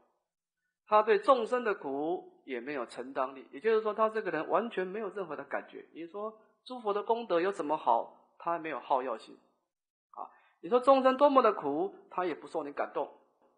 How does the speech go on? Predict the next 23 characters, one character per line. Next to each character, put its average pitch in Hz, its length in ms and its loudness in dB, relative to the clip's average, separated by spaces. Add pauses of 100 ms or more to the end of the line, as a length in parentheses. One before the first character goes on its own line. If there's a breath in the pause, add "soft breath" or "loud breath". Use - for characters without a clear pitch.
(240)
啊。 110 260 -4 (260)
那 151 100 -2
么 147 140 2
这 185 180 4
个 143 100 2
叫 127 180 0
做 113 240 -8 (200)
卑 139 320 0
劣 123 180 -6
的 107 80 -10
作 110 260 -12
意， 107 140 -18 (1080)
这 139 120 -4
个 131 80 -4
作 131 200 0
意 123 80 -2
我 107 140 -6
们 104 160 -12
应 127 80 -12
该 113 140 -10
断 110 260 -2
除 - 220 -16
的 - 80 -20